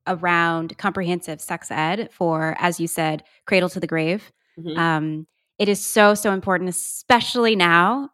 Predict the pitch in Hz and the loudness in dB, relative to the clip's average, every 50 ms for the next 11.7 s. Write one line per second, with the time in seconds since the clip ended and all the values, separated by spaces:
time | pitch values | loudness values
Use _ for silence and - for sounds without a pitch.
0 | _ - 185 185 180 190 196 190 196 185 190 185 127 160 170 - 175 180 208 247 | _ -6 -4 -2 2 4 4 4 4 4 2 2 2 0 0 0 0 0 0 0
1 | 277 285 - _ _ _ _ _ _ _ - - - 208 190 180 180 175 175 175 | -2 -6 -8 _ _ _ _ _ _ _ -10 -4 -2 0 0 2 0 0 0 0
2 | 170 170 170 170 165 - - - - 170 170 165 165 165 165 165 165 170 175 175 | -2 -2 -2 -2 -4 -6 -6 -4 -2 0 0 0 0 -2 -4 -6 -8 -10 -10 -12
3 | 185 190 190 _ _ _ _ _ _ _ _ _ - - - 202 190 180 175 170 | -14 -16 -20 _ _ _ _ _ _ _ _ _ -18 -12 -8 -6 -6 -4 -4 -4
4 | 170 170 180 185 190 196 - - - - 202 180 175 170 165 170 165 - 170 170 | -6 -4 -4 -2 -2 -2 -4 -4 -2 0 2 2 4 2 0 -2 -2 0 2 4
5 | 165 165 156 - - 170 165 160 160 156 156 156 156 - - - - - - _ | 4 2 2 -2 -4 -4 -2 -2 -2 -2 -4 -4 -8 -10 -12 -12 -12 -14 -16 _
6 | _ _ _ _ _ _ _ _ _ _ _ - 185 - - 214 202 180 170 165 | _ _ _ _ _ _ _ _ _ _ _ -8 -4 2 4 4 4 4 2 2
7 | 170 165 - - - 160 160 156 160 - - - - _ _ _ - 208 - - | 2 2 0 0 -2 -4 -4 -4 -6 -8 -10 -12 -16 _ _ _ -4 -2 -2 -2
8 | - - - - - _ _ - - 165 165 160 160 185 240 - 196 202 196 185 | -6 -12 -12 -16 -18 _ _ -6 -4 -2 -2 -2 -4 -2 -2 0 0 2 0 -2
9 | 165 - 147 - 185 _ _ _ - 185 190 185 190 - - 190 190 180 - 220 | -2 -4 -6 -8 -10 _ _ _ 2 4 4 4 2 0 -2 -6 -6 -4 -2 0
10 | 208 190 175 170 170 170 170 175 - - 185 175 180 175 175 - 170 160 156 160 | 2 2 2 2 0 0 -2 -6 -6 -6 -6 -4 -4 -6 -6 -8 -10 -10 -10 -10
11 | 170 214 226 190 160 165 - - - - 147 147 156 156 | -8 -6 -4 -4 -4 -6 -8 -10 -10 -8 -8 -8 -8 -10